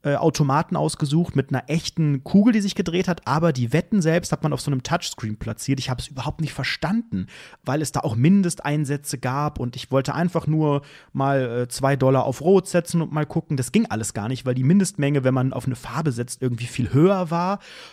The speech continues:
Ähm, dann hat sich die echte Kugel noch gedreht und dann waren die zwanzig Dollar auch weg. Also es ging total schnell und, äh, dann war die Kohle weg. Ich war eher überrascht, dass es dann doch so schnell ging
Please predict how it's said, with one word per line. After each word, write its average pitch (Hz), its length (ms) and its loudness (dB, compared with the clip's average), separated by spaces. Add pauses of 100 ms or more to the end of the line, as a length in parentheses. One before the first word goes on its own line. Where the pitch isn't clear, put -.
(120)
Ähm, 147 360 2
dann 127 120 2
hat 139 120 0
sich 139 100 -12
die - 100 -8
echte 160 240 2
Kugel 143 300 0
noch 113 160 -4
gedreht 151 560 0 (400)
und 165 320 4
dann 143 400 0
waren 127 320 2
die 117 80 2
zwanzig 113 340 -2
Dollar 101 220 2
auch - 120 -8
weg. 87 220 -6
Also 92 160 -6
es - 80 -8
ging 117 140 0
total 110 260 -6
schnell 107 320 -2
und, 101 280 -6
äh, 95 180 -6
dann 98 160 -4
war 98 80 -4
die 98 100 -4
Kohle 95 300 -4
weg. 101 240 -4
Ich - 200 -12
war 98 200 -4
eher 113 120 0
überrascht, 107 480 0
dass 110 120 -2
es - 80 -6
dann 110 120 -2
doch 135 160 2
so 123 140 -2
schnell 127 360 2
ging 135 320 4